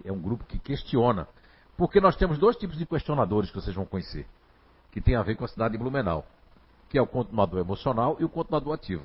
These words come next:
Mais adiante eu digo qual, qual Allan Kardec faz parte, tá certo? Ok? A gente pode fazer uma enquete aí, né? Tirando o pessoal do ceil que já meio que já sabe, e eles são bem fofoqueiros, cuidado.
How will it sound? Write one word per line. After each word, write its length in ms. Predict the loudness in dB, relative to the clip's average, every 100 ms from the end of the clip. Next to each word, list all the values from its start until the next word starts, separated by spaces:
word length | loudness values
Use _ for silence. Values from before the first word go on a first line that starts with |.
| -10
Mais 380 | -4 0 2
adiante 380 | 2 2 0 2
eu 40 | 2
digo 220 | 2 0
qual, 220 | 2 2
qual 480 | 2 4 4 4 2
Allan 180 | 0 0
Kardec 360 | -2 -2 -4
faz 160 | -6 -8
parte, 280 | -6 -8 -8 -20 -12
tá 100 | -8
certo? 320 | -4 -4 -6 -20 -20 _ _ _ -12
Ok? 340 | -8 -4 -2
A 60 | -2
gente 160 | -2
pode 160 | -2 -2
fazer 160 | -2
uma 100 | -2
enquete 380 | -4 0 -2 0
aí, 200 | -2 -2 -8 -20 -20 -20 _ _ -10
né? 320 | -6 -4 -6 -10 _ _ -6
Tirando 240 | 0 0
o 40 | 0
pessoal 300 | -2 -2 -2
do 80 |
ceil 200 | 0 0
que 80 | 0
já 120 | -4
meio 160 | -2 -4
que 100 | -4
já 100 | -4
sabe, 340 | -2 -4 -4 -10 -14
e 60 | -14
eles 120 | -6
são 80 | -2
bem 120 | -2
fofoqueiros, 560 | -2 -6 -6 -6 -6 -8 -12
cuidado. 240 | -8 -8